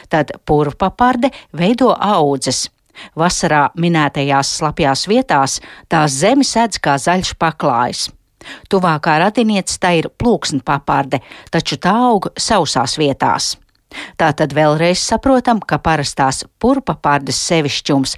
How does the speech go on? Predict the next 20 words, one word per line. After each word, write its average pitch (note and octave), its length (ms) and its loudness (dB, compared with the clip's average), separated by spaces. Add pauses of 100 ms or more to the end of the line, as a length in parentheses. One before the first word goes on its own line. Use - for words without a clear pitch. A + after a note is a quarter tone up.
(160)
ir E3 200 -2
tās F#3+ 460 0
dzīvotnē. D3 800 0 (480)
Kā - 160 0
teikts - 460 -2
Latvijas D#3+ 500 0
Botāniķu D3 560 0
biedrības D3+ 560 -2
izplatītajā D3+ 640 0
paziņojumā C#3+ 800 2
par D3 180 -2
gada D3+ 320 0
augu, C#3 460 0 (300)
tad D#3+ 180 -2 (140)
purvpapardei A3 920 2 (220)
piemīt A#3 500 0
spējas C4 680 -2
uzsūkt - 580 -2
smagos G#3 420 2
metālus. D3+ 680 0